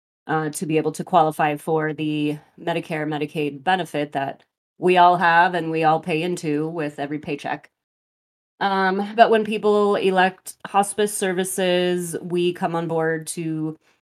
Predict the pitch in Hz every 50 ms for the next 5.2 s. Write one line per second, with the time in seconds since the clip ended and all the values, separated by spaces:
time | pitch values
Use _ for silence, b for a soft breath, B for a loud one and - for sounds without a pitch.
0 | _ _ - - 202 185 - 196 208 202 196 - 185 185 180 180 180 180 175 175
1 | 170 170 175 160 160 170 165 165 165 160 - - 190 165 160 160 151 - 160 165
2 | 160 156 - 175 165 160 165 160 160 160 160 156 156 156 156 - - 147 151 151
3 | 151 147 147 147 143 151 147 - _ _ _ _ _ _ - 160 151 147 147 -
4 | - _ - 175 185 180 160 160 156 156 151 151 147 156 151 147 147 147 147 147
5 | 151 147 - -